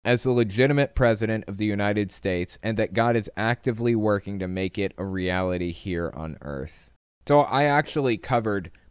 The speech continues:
part of this interview between Johnny Enlow and Steve Schultz is the guy's name. He is the one who does the Elijah Streams YouTube channel.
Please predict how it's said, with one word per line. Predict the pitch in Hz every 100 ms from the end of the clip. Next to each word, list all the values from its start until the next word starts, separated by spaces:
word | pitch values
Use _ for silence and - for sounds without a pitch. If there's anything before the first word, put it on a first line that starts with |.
| _
part | 143 135 127
of | 110 98
this | 110 101
interview | - 104 104 95 87 80 67 80 - _ _ _ _ - 110
between | 117 113 127 123 117
Johnny | 113 107 107 101
Enlow | 101 98 90 87 82 - - - - -
and | 98 92 90 85
Steve | - - 165 143
Schultz | 117 - 117 73 -
is | 107 -
the | 104
guy's | 92 87 85 95
name. | 90 82 78
He | 92 131 135 131 123 120 -
is | 113 113 107 95
the | 110
one | 107 107 104
who | 104 101
does | 95 98 92
the | 90 95 82
Elijah | 95 92 92 87 87
Streams | - - 92 87 80 78 - - -
YouTube | 101 92 - 76
channel. | 71 76 69 67